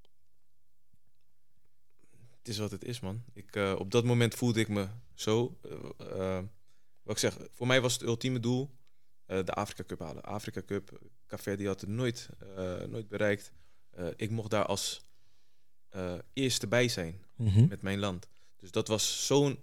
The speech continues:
Speaker 1: ultiem doel voor mij, om, dat het niet lastig was om dingen te laten liggen.
Speaker 2: Ja.
Speaker 1: Ehm, en ik weet niet, we hadden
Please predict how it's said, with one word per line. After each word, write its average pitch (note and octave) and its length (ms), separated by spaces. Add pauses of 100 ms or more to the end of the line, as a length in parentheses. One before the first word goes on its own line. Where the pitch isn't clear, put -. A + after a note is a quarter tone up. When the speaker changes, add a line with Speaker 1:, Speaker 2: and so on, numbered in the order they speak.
Speaker 1:
ultiem A2+ 440
doel B2 180
voor - 140
mij, F2 200
om, - 200 (880)
dat - 160
het G#2 80
niet A#2+ 520
lastig G#2+ 360
was E2+ 220
om F#2 140
dingen F2+ 200
te F2+ 100
laten F2 220
liggen. - 200 (200)
Speaker 2:
Ja. F2 300 (160)
Speaker 1:
Ehm, F#2 300 (1500)
en G#2 140
ik G2+ 100
weet G#2+ 160
niet, - 420 (500)
we G#2+ 100
hadden G2 200